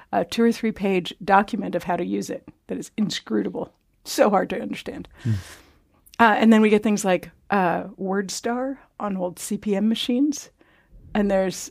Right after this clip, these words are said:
Speaker 1: um, like, you guys are nodding.
Speaker 2: Yeah.
Speaker 1: And,
Speaker 2: <laughs>
Speaker 1: and I remember using it, and I remember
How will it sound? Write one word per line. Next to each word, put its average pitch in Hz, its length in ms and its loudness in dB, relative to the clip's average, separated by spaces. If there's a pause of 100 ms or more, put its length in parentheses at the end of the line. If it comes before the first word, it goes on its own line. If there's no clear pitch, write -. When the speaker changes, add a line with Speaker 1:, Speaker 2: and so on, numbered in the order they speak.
(120)
Speaker 1:
um, 180 420 2 (180)
like, 180 180 -4
you 277 100 8
guys 233 260 8
are 196 80 0
nodding. 185 440 0 (340)
Speaker 2:
Yeah. 123 360 10
Speaker 1:
And, 135 720 6
Speaker 2:
<laughs> - 80 -14
Speaker 1:
and 220 360 4 (120)
I 233 100 8
remember 254 440 8
using 226 440 6
it, 185 40 2
and 190 100 0
I 196 60 4
remember 202 480 4